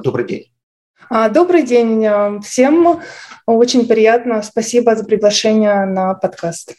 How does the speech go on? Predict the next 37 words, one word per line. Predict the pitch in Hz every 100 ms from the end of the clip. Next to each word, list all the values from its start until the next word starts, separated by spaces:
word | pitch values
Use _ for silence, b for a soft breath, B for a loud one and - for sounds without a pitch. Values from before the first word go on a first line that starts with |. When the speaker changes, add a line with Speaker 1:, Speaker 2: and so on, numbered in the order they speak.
| _ _ _ _ _ -
Speaker 1:
Огромное | 117 151 170 143
спасибо, | - 151 156 123 120
что | - 123
согласились. | - 113 135 165 208 175 - - B B B B _
Мы | 160 202
продолжим | 202 165 175 160 135
говорить | 143 147 143
на | 135
тему | - 143 131
учёбы, | 127 - 175
на | 147 127
тему | 143 131
работы, | 123 131 143 - 123 - _ _ _ _ - 139
э, | 123
для | 107 123
тех, | 123 151
кто | - 131
собирается | - 131 127 117 -
переезжать | 135 123 123 123 117
в | -
Канаду. | 143 196 175 143 -
И | - 160 180 160
сегодня | - 139 165 160
мы | 131
поговорим, | 127 117 135 143
начнём, | 127 127 - 147 131 -
давайте | 120 120 117 117
тогда | 113 107 160
с |
учёбы. | 135 - 190 151 B B B B B B -
Конечно, | 139 147 -
как | - 120
всегда, | - 165 165
пожалуйста, | - 135 151 151
расскажите | 135 123 131 131 131
о |
себе, | 120 - 156 165 -